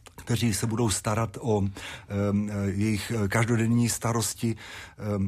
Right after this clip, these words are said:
no a pokud jde o ty volby, eh, senátní, tak, em, tam ta horní komora Poslanecké sněmovny, em, em, co do vlivu, je stále velmi v pozadí za Poslaneckou sněmovnou.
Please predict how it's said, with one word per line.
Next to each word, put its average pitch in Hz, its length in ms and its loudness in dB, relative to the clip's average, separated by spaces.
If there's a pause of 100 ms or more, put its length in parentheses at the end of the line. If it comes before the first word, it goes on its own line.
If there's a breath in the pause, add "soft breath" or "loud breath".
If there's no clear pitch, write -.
(120)
no 131 160 4
a 143 60 -2
pokud 143 260 -2
jde 151 100 2
o 147 180 0
ty 143 160 -4
volby, 147 400 0 (140)
eh, 110 160 -2
senátní, 127 640 2
tak, 127 400 -4
em, 110 440 -6
tam 131 400 0 (120)
ta 113 100 -10
horní 113 300 2
komora 120 560 0 (140)
Poslanecké 117 460 0
sněmovny, 123 640 4 (520 loud breath)
em, 110 80 -6 (380)
em, 101 880 -4
co - 140 2
do 127 100 6
vlivu, 135 420 2 (260 loud breath)
je 117 200 0
stále 135 500 2 (320)
velmi 123 440 2
v 123 60 -6
pozadí 117 460 0
za 117 120 0
Poslaneckou 123 440 0
sněmovnou. 127 640 2